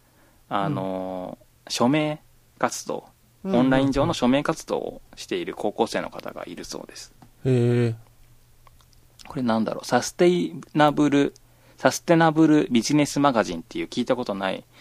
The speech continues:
Speaker 1: 雑誌のやつが、
Speaker 2: うん。
Speaker 1: あの、あの、Yahooニュースに載ってたんですけども、
Speaker 2: うんうん。
Speaker 1: えー、亀田製菓とブルボンに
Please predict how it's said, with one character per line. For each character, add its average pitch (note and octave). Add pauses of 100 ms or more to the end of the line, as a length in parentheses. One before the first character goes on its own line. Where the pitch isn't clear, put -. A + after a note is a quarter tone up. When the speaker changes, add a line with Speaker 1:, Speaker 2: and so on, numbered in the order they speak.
(300)
Speaker 1:
雑 F#2+
誌 -
の A#2+ (100)
や C3
つ G#2+
が、 E2+
Speaker 2:
う -
ん。 -
Speaker 1:
あ -
の、 F2 (340)
あ F2+
の、 F2
Yahoo G#2
ニ G2+
ュ -
ー -
ス F2+
に E2
載 E2
っ -
て F2
た D#2
ん D2+
で -
す -
け G2
ど A#2+
も、 E3+
Speaker 2:
う E3+
ん D3+
う C3
ん。 A2+
Speaker 1:
え G2+
ー、 -
亀 D3
田 F#3+
製 G#2+
菓 A2+
と F#2
ブ A2
ル G#2+
ボ E2+
ン D#2
に -